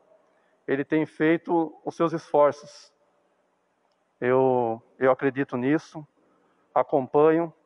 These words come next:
tanto o governo federal como o secretário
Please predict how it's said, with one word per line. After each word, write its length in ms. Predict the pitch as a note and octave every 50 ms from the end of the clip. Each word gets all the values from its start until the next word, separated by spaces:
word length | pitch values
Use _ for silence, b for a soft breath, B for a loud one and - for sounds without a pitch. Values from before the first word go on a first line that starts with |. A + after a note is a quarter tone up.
| _ _ _ _
tanto 480 | - F#3 G3+ G3 - - F#3 D#3+ D#3+ - _ _
o 100 | D3+ D#3
governo 380 | C3+ D3 D3 B2+ D3+ D#3 D3 -
federal 680 | - D3+ B2+ B2 A#2+ A#2+ C3 C#3+ D#3 E3 - B B B B B B B B B B _ _ _
como 200 | - E3 E3+ -
o 40 | -
secretário 800 | - - E3+ - E3 D#3+ - - D#3 D3 D3 C#3+ C#3+ C#3 C3+